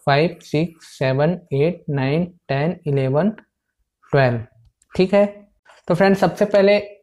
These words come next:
इस बीच भाग पे फोकस कीजिए और इसका सबसे पहले पैटर्न समझिए। इसका कीबोर्ड का जो पैटर्न होता है, वो देखिए इस प्रकार। यहाँ पे है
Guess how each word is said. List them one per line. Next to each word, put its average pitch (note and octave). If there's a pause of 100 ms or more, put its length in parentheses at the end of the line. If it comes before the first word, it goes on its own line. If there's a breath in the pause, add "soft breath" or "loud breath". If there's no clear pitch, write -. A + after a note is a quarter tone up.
(160)
इस F#3+
बीच F3+
भाग F3
पे F#3+
फोकस E3
कीजिए D3
और F3
इसका F#3+ (200)
सबसे E3
पहले F#3+
पैटर्न E3
समझिए। B2 (480 loud breath)
इसका F#3 (480)
कीबोर्ड G3+
का G3+
जो G3
पैटर्न F3
होता E3
है, E3
वो E3+
देखिए E3
इस E3
प्रकार। D3+
यहाँ E3
पे F#3+
है F#3+